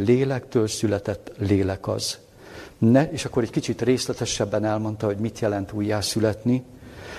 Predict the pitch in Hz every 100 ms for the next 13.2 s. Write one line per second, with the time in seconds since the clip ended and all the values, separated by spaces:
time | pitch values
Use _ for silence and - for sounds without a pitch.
0 | - - 123 143 147 135 127 127 120 120
1 | - 131 117 110 110 107 101 104 - -
2 | 139 - - 127 123 117 - 120 - 113
3 | 113 107 104 101 - 101 101 - 101 110
4 | 107 - - - - - 135 117 - 156
5 | 147 - 143 143 151 143 - - 135 120
6 | 110 110 - 127 - 120 113 104 143 151
7 | 151 139 123 127 - - 123 120 117 113
8 | 113 - - - 143 113 143 143 131 -
9 | - - 147 139 107 151 135 123 - 110
10 | - 123 123 127 139 - - - - -
11 | 120 - 156 156 143 139 131 - 135 123
12 | 120 117 113 107 - 120 113 107 107 104
13 | 98